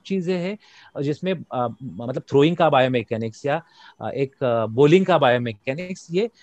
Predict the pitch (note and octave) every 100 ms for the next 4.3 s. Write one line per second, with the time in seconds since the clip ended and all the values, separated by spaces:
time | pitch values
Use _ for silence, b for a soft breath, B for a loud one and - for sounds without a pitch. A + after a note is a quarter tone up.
0 | b b _ - C#3+ D#3+ - G3 G#3+ A3
1 | - F3 F3+ F3 E3 D#3 C3 B2+ B2+ A#2+
2 | G#2+ G#2 G#2+ A#2+ D#3 G3 G#3+ - B B
3 | - G#3 G3 C4+ C4+ B3+ F#3 F#3 - G3+
4 | - F#3+